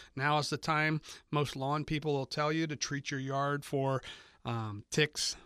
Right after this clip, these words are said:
fleas, all other types of bugs. Um, that helps with, um, not bringing them in the house also. Uh, and just,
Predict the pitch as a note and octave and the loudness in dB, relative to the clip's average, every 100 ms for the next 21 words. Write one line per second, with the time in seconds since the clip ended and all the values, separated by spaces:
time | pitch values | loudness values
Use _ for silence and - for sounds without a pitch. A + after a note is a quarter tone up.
0 | - D3+ D3+ D3+ C#3+ C#3 - - B2+ C3+ | -6 0 2 2 2 0 -4 -4 0 2
1 | C#3 C#3 C3+ D3 C3+ D3+ C3 C#3 C#3 - | 4 2 0 0 0 -2 0 2 2 -4
2 | - - - - C3 B2 A#2 A2+ B2 C3+ | -12 -16 -20 -6 -2 -2 -2 -2 0 0
3 | C3+ C#3+ C#3 - C#3+ C3 C3 A#2 A2 A#2 | 2 0 0 -2 -6 -4 -4 -4 -6 -10
4 | _ _ _ _ _ _ _ _ C#3 C3 | _ _ _ _ _ _ _ _ -4 -2
5 | C3+ C3+ C3+ C3 C3+ C3 C3+ C#3 C3+ - | -2 0 2 2 0 -2 -2 -4 -4 -2
6 | C3+ C#3+ - C#3 - - _ _ _ _ | -2 0 0 0 -2 -10 _ _ _ _
7 | _ _ _ - - - E3 D#3+ F3+ D#3+ | _ _ _ -20 -10 -2 0 4 4 6
8 | G3+ - | 4 2